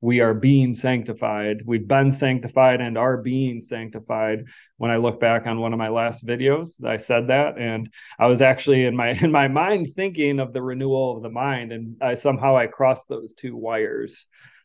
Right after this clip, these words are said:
Um, so our minds are constantly being renewed, but that doesn't, that's not part of the process that's already made us holy and already made us sanctified. And I, and I was clear on that, but I,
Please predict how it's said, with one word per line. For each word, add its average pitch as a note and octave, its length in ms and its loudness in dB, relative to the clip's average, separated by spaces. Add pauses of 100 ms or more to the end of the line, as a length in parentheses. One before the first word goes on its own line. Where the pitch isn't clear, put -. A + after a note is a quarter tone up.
(140)
Um, A2 480 2
so A#2 340 0
our B2+ 160 0
minds D3+ 420 -2
are A#2+ 120 -6
constantly A#2 600 -6
being A#2 280 -2
renewed, A#2 440 2
but A2 140 -6
that B2+ 200 2
doesn't, C3 460 0 (140)
that's B2+ 260 -2
not C3+ 240 -2
part B2+ 260 2
of A#2 240 -4 (520)
the A2+ 60 -8
process B2+ 600 2
that's A#2 240 -4
already A#2 300 0
made A#2 240 -4
us A2 180 -10
holy C3 420 -2 (200)
and A#2 140 -4
already A2+ 340 0
made A2 220 -4
us G#2+ 160 -12
sanctified. G#2+ 1000 -6 (320)
And A#2+ 100 2
I, A#2+ 60 4
and A#2+ 260 4
I A#2 60 2
was C#3 300 2
clear G#3 360 0
on A2 200 -2
that, A2 340 -2 (220)
but A#2 340 0 (200)
I, A#2+ 140 -2